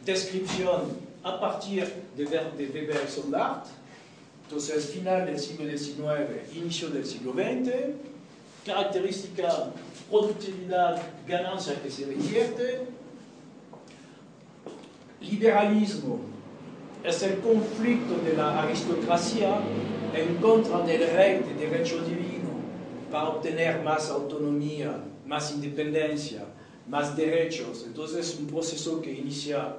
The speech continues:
ah, durante la Edad Media. Y democracia es algo que aparece recientemente, que,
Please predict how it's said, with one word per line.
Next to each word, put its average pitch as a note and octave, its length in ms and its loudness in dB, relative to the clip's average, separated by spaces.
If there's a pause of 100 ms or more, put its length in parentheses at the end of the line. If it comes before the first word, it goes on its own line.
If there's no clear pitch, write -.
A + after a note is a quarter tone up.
ah, A2 340 -8 (160)
durante B2+ 360 -6
la B2+ 120 -4
Edad C3 260 -4
Media. F3 360 0 (1200)
Y A3 240 0
democracia F#3+ 1000 2 (360)
es D#3 220 -2
algo G#3 320 6
que F#3 100 2
aparece D#3 920 0 (120)
recientemente, A3 1120 -2 (800)
que, D3+ 520 -2